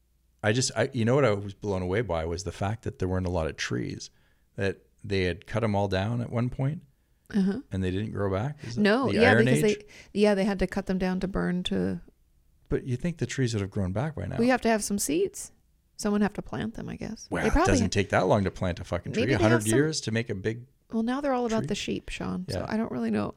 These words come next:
Speaker 2: <laughs>
Speaker 1: People in Scotland are probably losing their mind right now. They're like, "You fucking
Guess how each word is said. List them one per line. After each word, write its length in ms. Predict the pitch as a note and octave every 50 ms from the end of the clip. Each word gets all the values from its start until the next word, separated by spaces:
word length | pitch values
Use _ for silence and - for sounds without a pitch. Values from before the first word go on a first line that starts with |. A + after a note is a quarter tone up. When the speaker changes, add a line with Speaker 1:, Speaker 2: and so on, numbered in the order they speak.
| _ -
Speaker 2:
<laughs> 840 | B3 - - - - - - - - - - - - - - -
Speaker 1:
People 220 | - C#3 C3+ F#3
in 80 | F3 D3+
Scotland 320 | - C#3+ B2 B2+ C3 C3 B2
are 60 | A#2+
probably 280 | - C3 B2+ A#2 G#2 G2+
losing 300 | G2+ A2 A2+ A2 A#2+ A2+
their 100 | G#2+ G2+
mind 200 | G2+ F#2+ F#2+ G2+
right 80 | G2+
now. 100 | G2 F#2+ G2+
They're 80 | G2+ G2+
like, 220 | G#2 G2+ - -
"You 320 | D3+ D3 D3+ D#3 D#3 D#3 C#3+
fucking 800 | - - - C3 A#2+ A#2+ - C#3 C3 B2 B2 A#2 A#2 - -